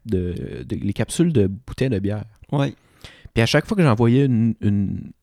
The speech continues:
Speaker 1: que je
Speaker 2: Nouvelle.
Speaker 1: connaissais pas, une nouvelle, là, je capotais.
Speaker 2: Ouais.
Speaker 1: Tu sais, j'avais des, des centaines de, de Heck, euh, de la Batte Bleue,
Speaker 2: Ok.
Speaker 1: de
Speaker 2: Tu voulais pas nécessairement en avoir une de chaque,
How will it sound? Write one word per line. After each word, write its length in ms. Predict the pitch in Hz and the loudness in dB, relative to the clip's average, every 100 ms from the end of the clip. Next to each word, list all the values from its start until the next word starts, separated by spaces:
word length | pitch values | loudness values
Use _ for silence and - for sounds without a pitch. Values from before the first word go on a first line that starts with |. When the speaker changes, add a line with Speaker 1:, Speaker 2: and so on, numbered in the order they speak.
| - | -2
Speaker 1:
que 60 | 135 | 0
je 40 | |
Speaker 2:
Nouvelle. 260 | 139 135 135 | 4 2 4
Speaker 1:
connaissais 360 | 110 107 101 | 2 2 0
pas, 340 | - 127 139 131 | 2 4 4 4
une 140 | 107 | 2
nouvelle, 360 | 104 104 110 139 | 0 0 0 0
là, 100 | 117 | -2
je 120 | 101 90 - | -4 -8 -10
capotais. 680 | - 123 - 95 - - 107 | -6 -6 -4 -4 -4 -6 -6
Speaker 2:
Ouais. 80 | 131 131 139 - | -4 -4 -6 -10
Speaker 1:
Tu 40 | - | -4
sais, 60 | |
j'avais 280 | 120 98 113 | 0 2 2
des, 420 | 113 107 101 92 - - _ - | 2 2 2 -2 -6 -16 _ -4
des 120 | 107 | -4
centaines 640 | - 139 113 - 135 127 | 0 2 2 2 2 4
de, 400 | 107 95 90 87 87 | 4 4 2 0 -4
de 360 | - 60 107 101 92 - | -10 -6 2 2 2 0
Heck, 220 | 107 - - - | -2 -2 -12 -4
euh, 200 | 104 95 | 0 2
de 180 | 98 104 | 2 4
la 260 | 98 101 90 | 4 4 2
Batte 260 | 95 85 95 - | 0 -4 -4 -2
Bleue, 560 | 101 104 110 110 107 104 | 0 2 2 0 0 -2
Speaker 2:
Ok. 40 | |
Speaker 1:
de 260 | 101 92 92 | -2 -4 -6
Speaker 2:
Tu 80 | - | -4
voulais 120 | 143 | 0
pas 120 | 147 208 | 2 0
nécessairement 360 | 185 - 170 160 | 0 -4 -2 0
en 20 | |
avoir 180 | 147 - | -2 -2
une 180 | 170 | -2
de 100 | 147 131 | 0 0
chaque, 320 | - 156 | 0 -2